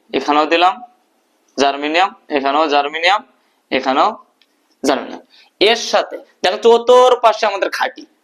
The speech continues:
বলছি চতুর্পাশে খাঁটি। দেখো কোনো খাঁটি সেমিকন্ডাক্টর, কোনো খাঁটি সেমিকন্ডাক্টরের সাথে ভেজাল হিসেবে সামান্য পরিমাণ। কত পরিমাণ? সামান্য পরিমাণ। কি মৌল এই যে সামান্য আমরা ভেতরে দেবো? তো সামান্য এই তিনটার মধ্যে যে কোনো একটা দিলাম আমরা, অ্যালুমিনিয়াম দিলাম এখানে। তো ভেজাল হিসেবে কি দিলাম?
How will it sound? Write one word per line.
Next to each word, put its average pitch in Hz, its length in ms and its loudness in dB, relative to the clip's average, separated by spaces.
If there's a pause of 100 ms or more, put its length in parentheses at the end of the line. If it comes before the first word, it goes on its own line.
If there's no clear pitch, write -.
(300)
বলছি 208 280 0 (360)
চতুর্পাশে 208 440 2
খাঁটি। 151 160 -4
দেখো 202 180 -2
কোনো 226 120 4 (120)
খাঁটি 196 200 -2 (100)
সেমিকন্ডাক্টর, 185 540 0 (120)
কোনো 196 220 4
খাঁটি 175 180 -2 (100)
সেমিকন্ডাক্টরের 190 760 0 (100)
সাথে 170 300 0 (380)
ভেজাল 170 480 2
হিসেবে 160 300 -4 (240)
সামান্য 240 580 -2
পরিমাণ। 143 340 -4
কত 175 160 2
পরিমাণ? 208 300 2 (260)
সামান্য 214 480 -2
পরিমাণ। 147 280 -2
কি 190 160 0
মৌল 208 180 4
এই 202 140 2
যে 190 80 -6
সামান্য 185 340 -2
আমরা 180 160 0
ভেতরে 151 240 -2
দেবো? 123 180 -10 (320)
তো - 100 2
সামান্য 202 360 -2
এই 233 120 2
তিনটার 202 300 2
মধ্যে 208 180 -2
যে 185 100 2
কোনো 170 160 0
একটা 135 180 -6
দিলাম 185 260 2
আমরা, 220 140 0
অ্যালুমিনিয়াম 156 420 -4
দিলাম 123 200 -6
এখানে। 123 260 -20 (680)
তো 151 140 0
ভেজাল 147 320 -4
হিসেবে 208 220 0
কি 208 120 -4
দিলাম? 214 200 2